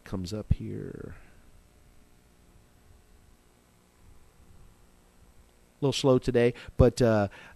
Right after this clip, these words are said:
uh, Acadiana Regional Airport control operations, uh, in the month of July, three thousand two hundred fifty-two operations in the month of July.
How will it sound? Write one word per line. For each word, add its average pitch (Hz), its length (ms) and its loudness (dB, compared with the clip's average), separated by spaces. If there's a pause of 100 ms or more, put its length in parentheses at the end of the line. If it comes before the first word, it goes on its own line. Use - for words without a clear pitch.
uh, 101 240 -2
Acadiana 135 400 2
Regional 117 280 2
Airport 110 360 2
control 113 440 0
operations, 104 840 -2
uh, 98 220 -8
in 104 100 -8
the 104 60 -4
month 110 240 -4
of 98 60 -4
July, 104 340 -4
three 127 240 0
thousand 110 560 -4
two 120 380 0 (200)
hundred 117 380 -2
fifty-two 117 520 -6
operations 101 680 -4
in 98 100 -6
the 95 60 -4
month 101 240 -4
of 92 60 -10
July. 98 460 -4